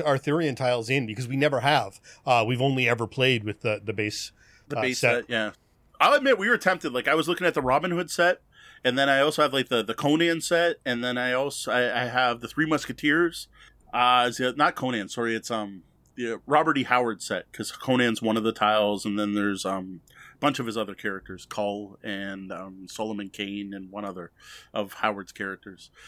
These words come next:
Speaker 2: And I didn't realize, I thought they were all just, like, throw 'em in the bag. They're not. Like, Robin Hood, Robin Hood replaces, uh, you still keep your Duke, but Robin Hood is who you have to capture.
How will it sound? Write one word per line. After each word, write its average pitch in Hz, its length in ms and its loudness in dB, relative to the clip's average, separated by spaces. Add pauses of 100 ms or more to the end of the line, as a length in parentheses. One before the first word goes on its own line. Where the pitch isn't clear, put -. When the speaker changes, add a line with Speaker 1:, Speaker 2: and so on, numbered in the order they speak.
(160)
Speaker 2:
And 151 340 0
I 208 180 2
didn't 247 280 -2
realize, 170 500 2
I 165 140 4
thought 220 260 0
they 185 100 0
were 151 100 4
all 147 120 2
just, 147 140 -10
like, - 120 0
throw 143 180 -2
'em 151 80 -2
in 151 60 -4
the 131 80 -2
bag. 123 380 0
They're 156 140 4
not. 131 360 2 (440)
Like, 139 220 2
Robin 180 360 2
Hood, 117 440 0 (440)
Robin 160 300 4
Hood 185 200 4
replaces, 156 760 2
uh, 117 320 2
you 151 140 -8
still 220 180 -2
keep 233 200 -4
your 180 100 2
Duke, 180 280 -6
but 151 120 2
Robin 156 340 4
Hood 180 200 2
is 156 120 -2
who 160 60 -6
you 147 160 -2
have 139 160 2
to 143 80 -8
capture. 160 460 -2